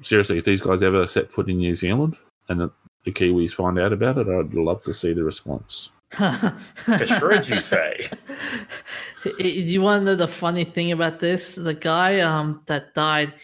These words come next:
Speaker 2: he
Speaker 3: It's not funny. It's, he's, he died. That's sad.
Speaker 2: But he was an, a D-, D G S E agent.
Speaker 1: That was one of them. That was one of the operatives, but there were others that died
Speaker 3: Right.
Speaker 1: there as well.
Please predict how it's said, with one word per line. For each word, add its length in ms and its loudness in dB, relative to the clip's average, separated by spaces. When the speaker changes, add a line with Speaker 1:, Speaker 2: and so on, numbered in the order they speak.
Speaker 2:
he 320 -2
Speaker 3:
It's 260 4
not 140 0
funny. 100 -2
It's, 240 -6
he's, 320 -6
he 200 -4
died. 460 0
That's 200 -4
sad. 680 0
Speaker 2:
But 140 2
he 160 4
was 140 4
an, 140 0
a 160 0
D-, 280 2
D 200 2
G 220 2
S 200 2
E 160 2
agent. 680 -2
Speaker 1:
That 160 6
was 160 6
one 220 6
of 100 4
them. 120 2
That 120 4
was 100 -2
one 120 2
of 60 2
the 80 2
operatives, 560 0
but 100 -2
there 100 4
were 140 4
others 400 2
that 160 -6
died 120 2
Speaker 3:
Right. 200 2
Speaker 1:
there 160 0
as 160 -6
well. 260 0